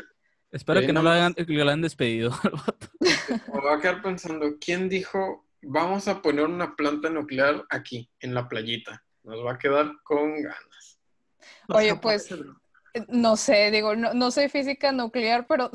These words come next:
Speaker 4: yo quiero pensar que había una justificación
Speaker 1: Mm.
Speaker 4: verdadera como para que hicieran eso, ¿no?
Speaker 1: Mira, la
Speaker 3: Como
Speaker 1: verdad,
Speaker 3: que hay
Speaker 1: yo no he
Speaker 3: menos gente,
Speaker 1: investigado,
Speaker 3: o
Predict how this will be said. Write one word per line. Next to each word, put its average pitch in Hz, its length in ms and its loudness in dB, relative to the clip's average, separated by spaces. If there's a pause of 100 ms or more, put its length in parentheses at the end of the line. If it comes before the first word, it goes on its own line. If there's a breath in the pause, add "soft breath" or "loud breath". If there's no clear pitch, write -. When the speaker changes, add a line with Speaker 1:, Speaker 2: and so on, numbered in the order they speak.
(100)
Speaker 4:
yo 247 420 2
quiero 330 240 2
pensar 294 380 0
que 294 80 0
había 269 240 2
una 269 160 -4
justificación 240 1120 -4
Speaker 1:
Mm. - 20 -6
Speaker 4:
verdadera 226 720 2
como 220 240 -4
para 202 180 -2
que 196 220 -6
hicieran 202 420 -2
eso, 185 260 -10
¿no? 180 280 -12
Speaker 1:
Mira, 160 260 2
la 160 120 2
Speaker 3:
Como - 20 6
Speaker 1:
verdad, 156 180 4
Speaker 3:
que 185 60 4
hay 185 80 4
Speaker 1:
yo 185 60 4
no 208 40 0
he 208 40 2
Speaker 3:
menos 208 140 6
gente, 208 140 4
Speaker 1:
investigado, 165 460 6
Speaker 3:
o - 60 -6